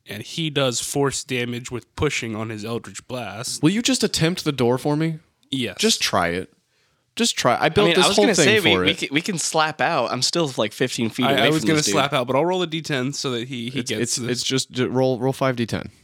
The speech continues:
Speaker 2: I didn't know what you guys were gonna be, but
Speaker 1: The first one's a seven. The second one's a six. We're up to thirteen. The third one's a six. We're up to nineteen. The fourth one's a three. We're up to twenty-two.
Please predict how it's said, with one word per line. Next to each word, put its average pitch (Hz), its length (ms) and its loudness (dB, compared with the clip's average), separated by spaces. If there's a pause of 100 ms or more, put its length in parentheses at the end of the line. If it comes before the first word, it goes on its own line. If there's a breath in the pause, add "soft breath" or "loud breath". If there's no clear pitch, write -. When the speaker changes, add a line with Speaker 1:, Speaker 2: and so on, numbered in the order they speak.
Speaker 2:
I 110 60 0
didn't 113 120 0
know 131 120 2
what 113 180 2
you 107 120 0
guys 104 220 0
were 98 80 -8
gonna 90 200 -6
be, 82 240 -8
but 78 160 -12
Speaker 1:
The 123 80 -2
first 123 280 0
one's 127 200 -2
a 123 80 -4
seven. 160 420 -4 (340)
The - 80 -20
second 113 300 -4
one's 110 200 -4
a 90 40 -14
six. - 480 -10
We're 92 80 -8
up 73 120 -14
to 120 60 -14
thirteen. 143 580 -12 (680)
The - 100 -8
third 110 240 -4
one's 107 280 -8
a - 40 -8
six. - 640 -6
We're 113 220 -8
up 95 140 -12
to - 100 -16
nineteen. 160 540 -10 (500 soft breath)
The - 60 -12
fourth 110 300 -8
one's 85 220 -10
a - 60 -18
three. 139 480 -8
We're 110 120 -2
up 107 100 -4
to 117 80 -2
twenty-two. 135 580 -6